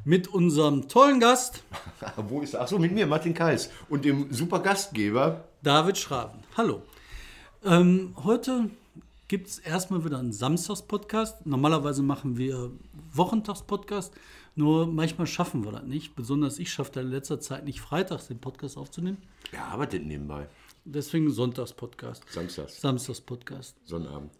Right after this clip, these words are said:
Speaker 1: Ähm, worüber möchtest du reden?
Speaker 2: Ach, ich werd jetzt ja mal ein bisschen unangenehm nachher. Ich muss hier dann natürlich mal über den Spiegel reden mit dir auch. Aber das
Speaker 1: Mhm.
Speaker 2: ist später. Nee, das machen wir trotzdem, auch wenn du das hier, auch wenn du da befangen bist oder so.
Speaker 1: Ich bin doch nicht
Speaker 2: Bist du
Speaker 1: befangen.
Speaker 2: nicht
Speaker 1: Ich rede
Speaker 2: befangen?
Speaker 1: gerne über Spiegel.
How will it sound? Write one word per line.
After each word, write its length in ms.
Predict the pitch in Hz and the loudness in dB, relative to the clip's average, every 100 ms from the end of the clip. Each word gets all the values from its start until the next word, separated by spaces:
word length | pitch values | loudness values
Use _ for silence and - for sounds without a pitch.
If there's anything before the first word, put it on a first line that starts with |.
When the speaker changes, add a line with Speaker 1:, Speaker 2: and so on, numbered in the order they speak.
| _ | _
Speaker 1:
Ähm, 420 | 170 151 151 151 147 - _ - | 0 2 2 0 -4 -12 _ -12
worüber 240 | 151 233 247 | -4 0 0
möchtest 320 | 233 226 - | -2 -4 -8
du 60 | |
reden? 260 | 180 113 104 - _ _ _ _ - | -4 -4 -6 -16 _ _ _ _ -4
Speaker 2:
Ach, 140 | 110 | -2
ich 160 | 120 104 | 0 -2
werd 180 | 127 131 | -2 -2
jetzt 180 | 123 120 | -2 0
ja 80 | |
mal 160 | 117 113 | 0 0
ein 80 | 110 | -2
bisschen 260 | 117 117 113 | -6 -6 -4
unangenehm 520 | 131 113 90 85 87 | -4 -2 -2 -2 -2
nachher. 400 | 82 82 87 85 | -4 -4 -4 -4
Ich 100 | 85 | -6
muss 220 | 101 - | -8 -8
hier 240 | 101 101 | -4 -4
dann 180 | 95 95 | -2 -4
natürlich 400 | 95 95 110 104 | -6 -8 -8 -6
mal 180 | 98 95 | -4 -4
über 160 | 95 95 | -4 -4
den 240 | 90 90 | -6 -8
Spiegel 400 | 90 - 92 82 | -10 -10 -8 -8
reden 260 | 71 73 71 | -8 -8 -10
mit 160 | 71 73 | -12 -12
dir 140 | 71 | -12
auch. 240 | 71 71 | -12 -14
Aber 100 | - | -4
das 100 | 196 202 | 0 2
Speaker 1:
Mhm. 120 | 147 | 2
Speaker 2:
ist 100 | 131 | -2
später. 300 | - 82 120 | -6 -10 -6
Nee, 140 | 185 | -2
das 120 | 180 | -2
machen 180 | 202 196 202 | -2 -4 -4
wir 80 | |
trotzdem, 340 | 127 170 - 110 | -4 -8 -6 -8
auch 100 | 120 | -6
wenn 80 | 151 | -6
du 60 | |
das 120 | 160 156 | -4 -4
hier, 180 | 147 | -4
auch 100 | 147 | -4
wenn 80 | 151 | -2
du 60 | 208 | 0
da 80 | 165 | 0
befangen 440 | 165 180 170 104 | -2 -2 -2 -2
bist 260 | 90 87 98 | -4 -6 -6
oder 180 | 92 | -4
so. 240 | 92 95 98 | -4 -6 -10
Speaker 1:
Ich 60 | - | -4
bin 100 | 185 | 0
doch 80 | 226 | 0
nicht 140 | 156 | -2
Speaker 2:
Bist 140 | 131 - | -6 -8
du 60 | 117 | -8
Speaker 1:
befangen. 140 | 117 | -6
Speaker 2:
nicht 60 | 139 | -6
Speaker 1:
Ich 40 | |
rede 100 | 147 | -4
Speaker 2:
befangen? 200 | 143 185 | -2 0
Speaker 1:
gerne 120 | 190 131 | 0 -4
über 80 | 120 | -6
Spiegel. 360 | - 123 117 | -12 -12 -10